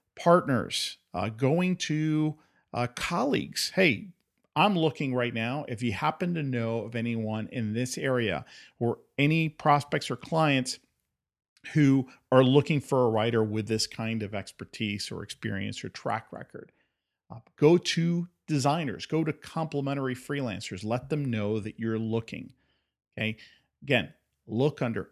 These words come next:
every single rock. This is also a great time to do what I like to call, and this wasn't, this is not my term, I forget where I heard this, uh, but I love the term. It's t-, called texting roulette,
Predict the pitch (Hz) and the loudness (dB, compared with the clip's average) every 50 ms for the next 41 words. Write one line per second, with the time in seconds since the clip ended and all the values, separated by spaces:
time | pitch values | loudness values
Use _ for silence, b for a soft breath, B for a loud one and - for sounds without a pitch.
0 | _ - 110 104 113 127 120 117 117 - - - 110 98 95 104 117 104 - 101 | _ -4 -4 -2 -2 -4 -6 -6 -4 -6 -6 -4 -4 -6 -6 -6 -8 -10 -10 -8
1 | 113 95 73 50 - - _ _ _ _ _ _ _ _ _ _ 131 123 - - | -10 -10 -10 -12 -14 -20 _ _ _ _ _ _ _ _ _ _ 0 0 2 2
2 | 147 139 185 214 220 - - 233 214 196 147 - 147 135 139 135 135 - - 117 | 2 4 4 4 4 4 4 4 2 2 0 0 -2 -2 -2 -2 -4 -8 -8 -6
3 | 110 107 113 120 120 127 131 - - - 131 120 120 120 117 113 117 117 120 120 | -4 -2 -2 -2 -2 -2 -4 -4 -2 0 2 4 4 2 2 2 2 2 2 2
4 | 113 113 113 117 117 117 117 - 123 - - - 107 107 110 127 131 117 104 98 | 2 2 4 4 4 2 0 -2 -8 -8 -4 -2 0 0 2 2 0 0 -2 -4
5 | 95 - - 120 107 101 95 104 85 - - - - - - 101 85 104 104 - | -4 -4 0 0 2 2 2 2 0 -2 -4 -4 -4 -4 -4 -2 0 -2 -2 0
6 | 107 101 104 110 110 - - 110 110 110 107 101 101 - - 101 98 113 104 - | 0 0 0 0 -2 -2 -2 -2 -2 -2 -2 -2 -4 -6 -10 -6 -6 -6 -6 -4
7 | - 117 107 104 101 101 104 101 98 b b b b b b b b b b _ | -6 -4 -4 -4 -2 -4 -6 -8 -10 b b b b b b b b b b _
8 | _ - 156 160 160 - - 147 143 147 - - - - - - _ - 113 107 | _ 0 2 2 2 2 2 2 2 2 2 0 -2 -4 -6 -10 _ -8 -6 -4
9 | 104 110 101 101 98 107 117 123 131 135 131 135 127 - - 90 82 85 87 90 | 0 0 2 2 2 4 4 4 4 4 2 0 -4 -4 -6 -8 -8 -6 -6 -8
10 | - - 107 - - - - - - - _ _ - - 117 107 - - - - | -8 -8 -8 -6 -8 -8 -8 -12 -20 -20 _ _ -4 -2 -2 -2 -2 -4 -6 -6
11 | - 147 - - - 147 135 131 127 117 117 117 113 113 110 107 95 76 - - | -6 -6 -6 -4 -2 -2 0 0 -2 -2 -2 0 0 0 0 -2 -2 -4 -6 -10
12 | - | -14